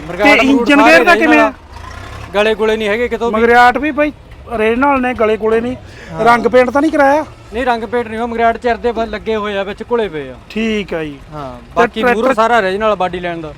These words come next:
Speaker 2: ਠੀਕ ਆ ਜੀ।
Speaker 1: ਹੂੰ।
Speaker 2: ਤੇ ਇੰਜਨ ਗੇਅਰ ਦਾ ਜਮਾ ਓਕੇ?
Speaker 1: ਇੰਜਨ ਗੇਅਰ ਦਾ ਜਮਾ ਫੁੱਲ ਚੰਗਾ ਬਾਈ,
Speaker 2: ਠੀਕ
Speaker 1: ਜਮਾ
Speaker 2: ਆ।
Speaker 1: ਤੂੜੀਆਂ ਟਰਾਲੀਆਂ ਤੁਹਾਨੂੰ ਜਮਾ ਨਜ਼ਾਰਾ ਦੇ ਦੂ।
Speaker 2: ਠੀਕ ਹੈ। ਤੇ ਟਰੈਕਟਰ ਚੈੱਕ ਕਰ ਸਕਦੇ ਹੋ ਮਿੱਤਰੋ, ਸਿੰਪਲ ਕੱਪੜੇ ਵਾਲੀ ਇਹਦੇ ਸਤਰੀ ਲੱਗੀ ਹੋਈ ਆ।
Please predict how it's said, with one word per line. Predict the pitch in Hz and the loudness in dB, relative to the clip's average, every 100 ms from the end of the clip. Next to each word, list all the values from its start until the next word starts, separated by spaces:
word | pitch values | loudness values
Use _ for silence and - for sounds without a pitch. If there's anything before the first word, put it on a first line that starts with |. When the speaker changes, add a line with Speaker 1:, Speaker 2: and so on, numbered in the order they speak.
| - | -12
Speaker 2:
ਠੀਕ | - 233 226 214 | -4 -2 -2 0
ਆ | 196 | -2
ਜੀ। | 180 156 - 151 | -2 -10 -18 -18
Speaker 1:
ਹੂੰ। | 165 - - | -18 -14 0
Speaker 2:
ਤੇ | 277 | 2
ਇੰਜਨ | 277 254 277 | 2 2 2
ਗੇਅਰ | 285 311 | 2 2
ਦਾ | 339 | 2
ਜਮਾ | 320 320 | 2 2
ਓਕੇ? | 359 254 311 | 2 2 0
Speaker 1:
ਇੰਜਨ | 254 | 2
ਗੇਅਰ | 254 277 | 2 2
ਦਾ | 285 | 2
ਜਮਾ | 202 285 302 294 | 0 -2 -2 -4
ਫੁੱਲ | - 247 247 | -2 -2 -2
ਚੰਗਾ | 247 233 220 | -4 -2 -2
ਬਾਈ, | 185 233 | -2 -4
Speaker 2:
ਠੀਕ | 214 - 160 | -6 -12 -4
Speaker 1:
ਜਮਾ | 220 233 | -4 -2
Speaker 2:
ਆ। | |
Speaker 1:
ਤੂੜੀਆਂ | 240 240 233 240 240 | -6 -8 -8 -8 -6
ਟਰਾਲੀਆਂ | 247 226 233 | -6 -6 -8
ਤੁਹਾਨੂੰ | 233 277 247 240 190 - 220 | -8 -6 -6 -8 -12 -20 -14
ਜਮਾ | 202 214 220 | -8 -6 -6
ਨਜ਼ਾਰਾ | 220 208 208 | -4 -2 -2
ਦੇ | 190 156 | -4 -6
ਦੂ। | 135 - - | -12 -18 -12
Speaker 2:
ਠੀਕ | 208 220 220 208 196 160 | -4 -2 -2 -4 -6 -8
ਹੈ। | 170 143 - - - - - - - | -8 -8 -14 -20 -20 -20 -20 -20 -2
ਤੇ | 233 247 - | -2 -2 0
ਟਰੈਕਟਰ | 247 - 262 | -2 0 -4
ਚੈੱਕ | - 262 - | -2 -4 -2
ਕਰ | 269 240 | -2 -2
ਸਕਦੇ | 214 220 233 | 0 -2 -2
ਹੋ | |
ਮਿੱਤਰੋ, | 247 - 285 | -8 -4 -4
ਸਿੰਪਲ | 285 233 220 247 | -4 -6 -4 -4
ਕੱਪੜੇ | 247 247 247 254 | -4 -4 0 0
ਵਾਲੀ | 254 | 0
ਇਹਦੇ | 262 311 | -4 -6
ਸਤਰੀ | 285 202 196 202 202 | -6 -6 -6 -8 -8
ਲੱਗੀ | 196 220 | -8 -8
ਹੋਈ | 233 247 | -8 -4
ਆ। | 262 | -4